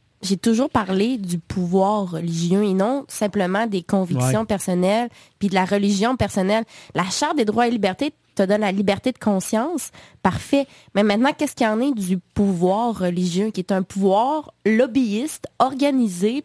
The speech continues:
Speaker 1: préparé, financé et qui veut influencer les politiques publiques ? Comment on gère ça ?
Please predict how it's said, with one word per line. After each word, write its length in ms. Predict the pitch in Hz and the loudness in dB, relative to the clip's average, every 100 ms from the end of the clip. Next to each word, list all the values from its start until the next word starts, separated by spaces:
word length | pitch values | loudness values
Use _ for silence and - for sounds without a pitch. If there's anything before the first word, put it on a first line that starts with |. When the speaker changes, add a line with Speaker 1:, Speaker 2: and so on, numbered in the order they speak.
| - | -6
Speaker 1:
préparé, 680 | 302 320 269 226 208 226 262 | -4 0 0 0 0 -2 -4
financé 840 | - - 320 254 214 - 226 330 - - _ | -4 0 2 2 -2 -2 -2 -2 -8 -20 _
et 80 | 233 | -8
qui 160 | - 233 | 0 2
veut 260 | 220 349 | 4 2
influencer 520 | 320 233 226 196 - 233 | 2 0 -2 -2 -2 -2
les 100 | 214 | -2
politiques 420 | 185 180 - 175 | -2 -4 -6 -4
publiques ? 320 | 185 175 254 | -2 0 -2
Comment 300 | - 220 240 | 0 0 0
on 120 | 285 220 | 0 0
gère 240 | 202 190 | 0 -2
ça ? 220 | - 226 | -4 -6